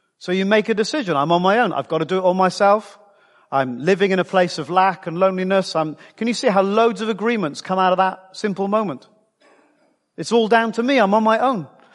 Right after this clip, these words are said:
No one else cares for me." And we make these agreements in our hearts, and they deceive us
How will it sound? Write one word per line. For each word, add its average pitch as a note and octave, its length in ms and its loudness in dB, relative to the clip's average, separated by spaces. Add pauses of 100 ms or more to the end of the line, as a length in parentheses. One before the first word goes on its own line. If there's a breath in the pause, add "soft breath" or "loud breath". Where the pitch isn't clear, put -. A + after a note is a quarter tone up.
(140 soft breath)
No A3 240 4
one C4 160 2
else C4 240 2
cares C#4 340 2
for F#3+ 100 -10
me." C#3+ 180 -8 (1400)
And D3+ 100 -6
we E3+ 80 -2
make G3 220 0
these G3 160 -6
agreements F3+ 640 -4 (480)
in E3+ 100 2
our E3 140 4
hearts, D3+ 600 -4
and D#3+ 140 -6
they C#3+ 240 -2 (420)
deceive D#3+ 360 -6
us D#3+ 240 -2